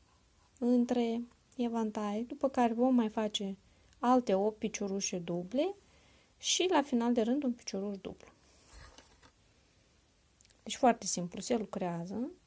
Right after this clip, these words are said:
Important este să memorizăm, uh, rândurile. Dacă nu, desenăm o schemă sau o căutăm pe internet și lucrăm foarte simplu acest model. Deci, iată,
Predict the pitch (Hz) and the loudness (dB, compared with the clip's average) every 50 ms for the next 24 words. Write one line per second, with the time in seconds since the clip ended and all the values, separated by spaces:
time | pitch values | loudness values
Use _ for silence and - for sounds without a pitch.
0 | _ _ 285 285 - 277 269 - 277 269 262 254 254 240 - - 220 220 214 220 | _ _ -12 -4 -4 -4 -2 0 0 0 0 -2 -2 -4 -2 -2 -2 0 0 0
1 | 226 233 226 220 208 208 196 196 202 214 208 202 202 196 185 185 180 180 175 180 | 2 2 2 2 2 0 -2 0 0 0 0 0 -2 -2 -2 -4 -4 -6 -6 -6
2 | - - 202 214 - _ _ _ _ _ _ _ _ _ _ _ _ _ _ _ | -8 -8 -8 -10 -12 _ _ _ _ _ _ _ _ _ _ _ _ _ _ _
3 | _ _ _ _ _ _ 214 214 202 185 175 175 175 185 202 233 262 294 403 - | _ _ _ _ _ _ 0 0 0 0 0 -2 -4 -2 -2 -2 -2 -2 -4 -8
4 | _ _ _ _ _ _ _ - 320 302 294 285 262 247 240 240 247 247 240 220 | _ _ _ _ _ _ _ -2 0 0 2 4 4 4 4 4 4 4 4 2
5 | 226 220 - 226 208 196 190 185 175 175 - - - 311 330 320 302 285 262 - | 2 2 2 0 0 -2 -2 -2 -4 -6 -6 -4 -4 -2 -2 0 0 0 0 0
6 | 226 214 208 202 - - 190 185 185 185 208 202 196 190 185 196 185 180 180 185 | 0 -2 -2 -2 -4 -4 -4 -4 -4 -4 -4 -4 -2 -4 -4 -6 -6 -6 -6 -8
7 | 190 196 233 269 330 370 370 370 - _ _ _ - - - - _ _ _ - | -8 -6 -4 -2 -2 -2 -4 -4 -10 _ _ _ -20 -20 -20 -20 _ _ _ -8
8 | - - - - 403 440 440 440 - - _ _ _ _ _ _ _ _ - _ | -4 -4 -2 2 4 4 2 2 0 -8 _ _ _ _ _ _ _ _ -20 _
9 | _ _ _ _ _ _ _ _ _ - - _ _ _ - - - - - - | _ _ _ _ _ _ _ _ _ -20 -20 _ _ _ -20 -20 -20 -20 -20 -20
10 | _ _ _ _ _ _ _ _ _ _ _ _ _ _ _ _ _ _ 247 233 | _ _ _ _ _ _ _ _ _ _ _ _ _ _ _ _ _ _ -4 -2
11 | 233 - 277 277 269 254 - 233 233 240 240 240 - 220 - - 220 220 214 - | 2 2 2 2 2 0 2 2 2 2 2 2 0 -2 0 0 -2 -2 -2 -2
12 | 196 190 190 - 202 - - 190 180 180 180 165 165 - 196 202 202 - 226 202 | -4 -4 -4 -6 -8 -6 -6 -6 -6 -6 -8 -8 -10 -8 -10 -8 -2 0 2 2
13 | 180 - - 196 | 2 -2 -6 -14